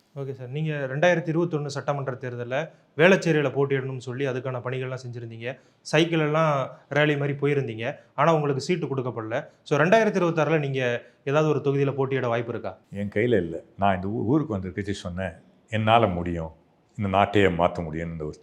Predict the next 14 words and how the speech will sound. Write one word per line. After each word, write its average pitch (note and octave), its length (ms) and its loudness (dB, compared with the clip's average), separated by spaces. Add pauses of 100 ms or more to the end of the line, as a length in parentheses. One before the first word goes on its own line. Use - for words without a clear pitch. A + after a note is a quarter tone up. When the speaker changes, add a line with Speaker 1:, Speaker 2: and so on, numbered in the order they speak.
Speaker 2:
திமிரோட G2+ 260 2
சொன்ன E2 240 -8
முப்பத்திரெண்டு E2 520 -4
வயது E2 200 0
இளைஞன். D#2+ 400 -2 (1400)
அப்புறம் D3 320 2
கொஞ்ச A2 180 4
நாள் G#2+ 220 4
பார்த்து, F#2+ 640 0 (480)
"இறைவா, A2 640 8 (720)
உன்னோடு D3 800 6 (840)
கொஞ்சம் G#2 280 6
அகம்பாவம் A2 520 12
குறைஞ்சிது, F#2 640 2